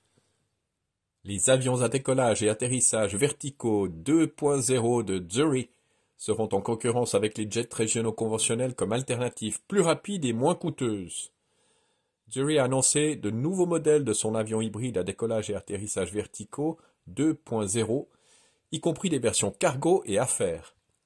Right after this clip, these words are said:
La société basée à Prague prévoit que ces deux modèles serviront comme aéronefs de transport aérien régional.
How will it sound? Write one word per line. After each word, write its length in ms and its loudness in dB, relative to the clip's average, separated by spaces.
La 80 -6
société 420 0
basée 240 2
à 80 2
Prague 460 0
prévoit 320 0
que 40 -8
ces 120 -6
deux 180 -2
modèles 300 0
serviront 440 -2
comme 200 -6
aéronefs 420 -2
de 80 -6
transport 480 -8
aérien 300 -4
régional. 500 -6